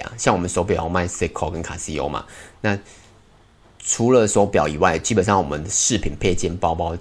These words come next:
基本上都是，大部分都是白牌。那白牌就是所谓大家都是，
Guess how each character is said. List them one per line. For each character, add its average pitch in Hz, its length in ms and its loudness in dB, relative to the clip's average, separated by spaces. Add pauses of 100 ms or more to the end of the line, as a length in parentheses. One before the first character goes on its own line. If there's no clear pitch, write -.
基 117 140 -2
本 85 120 0
上 92 240 -2 (120)
都 92 120 2
是， 90 320 -4 (300)
大 101 160 8
部 110 140 0
分 101 100 4
都 92 80 0
是 104 100 -2
白 - 300 -4
牌。 - 300 -8
那 107 120 2
白 92 240 2
牌 - 180 4
就 95 120 -4
是 101 80 -2
所 85 200 -4
谓 87 140 2
大 90 200 2
家 85 160 0
都 82 120 -6
是， 80 240 -8